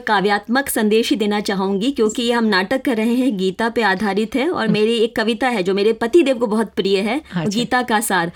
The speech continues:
Speaker 2: हाँ।
Speaker 1: उसका एक अंश जो मेरी बिटिया को भी बहुत, या रख जीवन कागज कोरा, या खींच कर्म से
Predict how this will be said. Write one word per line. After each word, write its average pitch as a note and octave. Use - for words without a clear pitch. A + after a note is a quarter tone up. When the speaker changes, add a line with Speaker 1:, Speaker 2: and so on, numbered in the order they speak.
Speaker 2:
हाँ। F3
Speaker 1:
उसका C4
एक B3+
अंश B3
जो A#3+
मेरी A#3
बिटिया D#4+
को C#4
भी A#3
बहुत, G3+
या F3+
रख G3
जीवन F#3
कागज F3+
कोरा, F3+
या E3+
खींच G#3+
कर्म F#3+
से D3